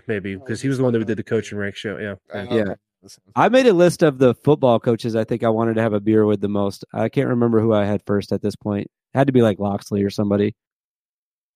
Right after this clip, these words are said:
Speaker 2: Loxley would be good.
Speaker 1: Bielema's probably got some stories when you get him at the bar.
Speaker 3: Who's that?
Speaker 1: Bielema, he's probably got some
Speaker 2: Oh, yeah.
Speaker 3: Oh, yeah,
Speaker 1: stories.
Speaker 3: yeah, yeah, yeah. That's a good one, too,
Speaker 2: <laughs>
Speaker 3: yeah.
Speaker 2: All right.
Speaker 3: He was definitely in the top five, for sure, yeah, yeah.
Speaker 2: On topic, it's a basketball episode. We can't talk too much football.
Speaker 1: Yeah.
Speaker 2: Um,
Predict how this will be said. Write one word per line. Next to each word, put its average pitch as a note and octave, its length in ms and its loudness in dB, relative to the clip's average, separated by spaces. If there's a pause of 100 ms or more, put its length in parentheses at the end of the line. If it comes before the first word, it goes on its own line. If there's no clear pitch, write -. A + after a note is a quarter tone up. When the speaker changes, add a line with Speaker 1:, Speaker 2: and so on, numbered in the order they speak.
(180)
Speaker 2:
Loxley G#3 340 -8
would G#2+ 120 -12
be G#2 80 -18
good. D#2+ 260 -16 (400)
Speaker 1:
Bielema's A2 380 4
probably G2+ 200 -2
got G2 140 0
some F#2+ 140 -8
stories F#2+ 420 -4
when F#2+ 100 -6
you F#2 60 -6
get F#2+ 120 -4
him F#2+ 60 -4
at F#2 80 -6
the F2+ 60 -12
bar. F#2 380 -8 (500)
Speaker 3:
Who's C3+ 200 0
that? C#3+ 260 2 (360)
Speaker 1:
Bielema, A#2+ 480 0
he's A#2 140 -10
probably A2+ 160 -2
got G#2 160 -4
some G2+ 120 -16 (120)
Speaker 2:
Oh, C#3+ 140 2
yeah. C#3 160 4
Speaker 3:
Oh, - 20 0
yeah, - 0 -
Speaker 1:
stories. A#2+ 60 0
Speaker 3:
yeah, A2+ 200 0
yeah, G2+ 80 2 (160)
yeah. G#2 60 2
That's A2+ 180 -2
a C#3+ 40 2
good G#2 100 -4
one, F#2+ 200 -4
too, F#2 80 -12
Speaker 2:
<laughs> F#2+ 80 -6
Speaker 3:
yeah. F#2+ 160 -10
Speaker 2:
All B2 60 -6
right. C3+ 100 0
Speaker 3:
He E3+ 60 6
was G#3 160 4
definitely D#3+ 400 2
in B2+ 100 0
the A#2+ 60 -2
top A2+ 260 -4
five, F#2+ 300 -6
for A2 100 -6
sure, G2 220 -8
yeah, F#2 140 -10
yeah. F#2+ 180 -12
Speaker 2:
On E3 180 2
topic, C#3+ 440 -2
it's C3 100 -16
a C3 80 -14
basketball A#2+ 460 -6
episode. G#2 340 -16
We G#2 80 -16
can't G#2+ 220 -16
talk A2+ 180 -14
too A#2+ 120 -20
much G2+ 160 -18
football. - 420 -18 (280)
Speaker 1:
Yeah. C#3+ 360 4
Speaker 2:
Um, B2+ 220 -8